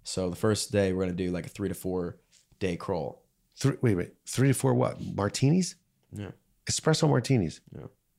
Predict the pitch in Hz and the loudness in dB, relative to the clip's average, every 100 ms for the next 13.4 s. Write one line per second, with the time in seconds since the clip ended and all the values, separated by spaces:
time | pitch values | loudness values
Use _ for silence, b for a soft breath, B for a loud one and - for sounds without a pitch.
0 | - - _ _ _ _ _ _ 113 143 | -20 -20 _ _ _ _ _ _ 2 4
1 | 156 156 147 143 139 123 139 117 95 87 | 4 4 4 4 4 2 0 -2 -2 -6
2 | - _ _ 110 123 143 113 92 82 82 | -8 _ _ -2 2 2 0 -2 -6 -6
3 | 73 - _ _ _ _ - - - 123 | -8 -10 _ _ _ _ -6 -4 2 4
4 | 131 208 214 - 120 107 - _ _ _ | 6 6 4 0 -6 -6 -12 _ _ _
5 | _ - _ - 147 175 135 117 113 190 | _ -20 _ 2 4 6 6 4 4 4
6 | 185 - _ _ _ - - 131 202 196 | 2 -2 _ _ _ -12 0 4 6 6
7 | 185 170 165 165 156 156 151 135 127 - | 6 6 6 6 4 4 2 0 -2 0
8 | 135 139 131 139 139 - 147 151 135 - | 0 6 6 6 4 4 4 4 4 2
9 | 127 143 151 135 135 107 98 113 123 107 | 2 2 2 4 4 2 2 4 4 6
10 | 117 113 98 92 98 98 95 104 92 110 | 6 6 4 -2 -4 -4 -2 -2 -2 -6
11 | 113 123 127 123 - 143 147 110 - - | -2 0 2 0 0 0 0 0 -4 -18
12 | _ _ _ _ _ _ - 113 104 156 | _ _ _ _ _ _ -6 -2 4 4
13 | - 87 85 | 4 -2 -4